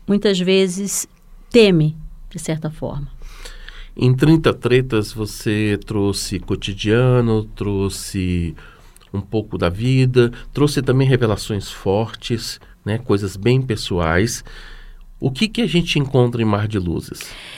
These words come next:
Speaker 1: Eu confesso que Mar de Luzes escolhi os poemas a dedo, porque foi com base no edital da editora Caravana que eu precisei selecionar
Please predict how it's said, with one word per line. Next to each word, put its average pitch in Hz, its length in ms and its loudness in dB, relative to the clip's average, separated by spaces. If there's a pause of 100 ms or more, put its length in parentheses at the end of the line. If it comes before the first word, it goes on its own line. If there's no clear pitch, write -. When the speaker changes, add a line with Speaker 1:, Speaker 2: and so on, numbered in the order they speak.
(200)
Speaker 1:
Eu 226 80 0
confesso 285 440 4
que 277 80 0
Mar 262 200 6
de 226 100 4
Luzes 226 380 2
escolhi 233 340 2
os 233 160 2
poemas 226 500 2
a 240 80 4
dedo, 180 560 4 (320)
porque 175 720 0
foi 170 180 0
com 175 220 0
base 165 300 0
no 175 100 4
edital 165 420 0
da 156 120 -4
editora 165 400 -2
Caravana 180 800 0 (320)
que 190 280 -2
eu 185 160 0
precisei 190 600 -2
selecionar 202 680 0